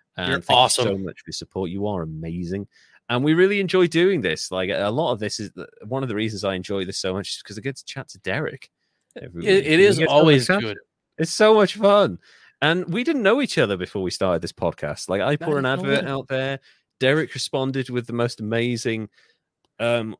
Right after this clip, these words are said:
Speaker 1: like, kind of or not really an audition, like, kind of a, an introduction about himself. And I was like, "This is the guy.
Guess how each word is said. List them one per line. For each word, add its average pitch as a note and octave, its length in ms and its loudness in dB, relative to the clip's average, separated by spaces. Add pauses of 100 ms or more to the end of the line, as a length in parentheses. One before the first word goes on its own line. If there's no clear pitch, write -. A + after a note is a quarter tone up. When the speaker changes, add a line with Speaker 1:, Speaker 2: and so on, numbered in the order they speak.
Speaker 1:
like, A#2+ 220 -2
kind B2 180 -6
of A2+ 240 -6 (380)
or B2 160 -6 (320)
not C3+ 180 -6
really A2+ 220 -2
an G2+ 80 -4
audition, C3 560 -4
like, F#2 260 -10
kind G#2+ 200 -4
of G2 120 -8
a, G#2 320 -6
an B2 80 -4
introduction A#2+ 600 -4
about A#2 260 -2
himself. C#3+ 480 -4 (1000)
And A#2 80 -2
I G2+ 40 0
was G2+ 120 -4
like, F#2+ 120 -6
"This G#2 140 -10
is F2+ 80 -16
the - 60 -20
guy. F2+ 300 -8